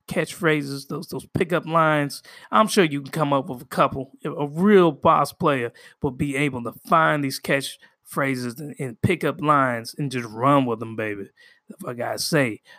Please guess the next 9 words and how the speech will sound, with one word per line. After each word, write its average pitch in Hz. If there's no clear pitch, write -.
of -
course, 165
step 151
five, 147
mm, 202
one 170
of 139
the 139
most 214